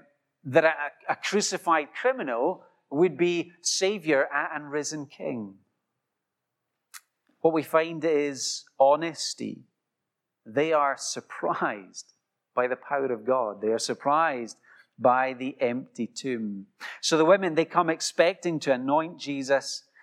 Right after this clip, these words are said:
Instead, they find the empty tomb. They find the stone is rolled away. The curtain is pulled back, uh, to see this huge moment, uh, in the drama of history.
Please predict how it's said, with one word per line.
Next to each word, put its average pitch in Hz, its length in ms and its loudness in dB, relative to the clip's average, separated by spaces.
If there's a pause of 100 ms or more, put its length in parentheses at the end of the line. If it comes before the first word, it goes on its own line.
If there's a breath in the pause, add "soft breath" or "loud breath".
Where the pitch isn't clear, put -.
(240 loud breath)
Instead, 147 640 2
they 147 100 0
find 131 360 0
the 120 140 2
empty 151 340 0
tomb. 123 580 -2 (580)
They 127 140 2
find 139 360 4
the 123 80 -6
stone 170 520 -2
is 143 180 -4
rolled 151 420 0
away. 127 260 0
The 117 120 -4
curtain 175 460 -2
is 147 140 -4
pulled 185 440 -4
back, 131 340 2 (540)
uh, 151 140 2
to 147 140 -8
see 160 160 -4
this 147 320 -4
huge 185 400 -6
moment, 151 540 0 (280 soft breath)
uh, 139 60 2
in 147 240 -2
the 127 80 -4
drama 135 480 0
of 143 240 -2
history. 113 580 -6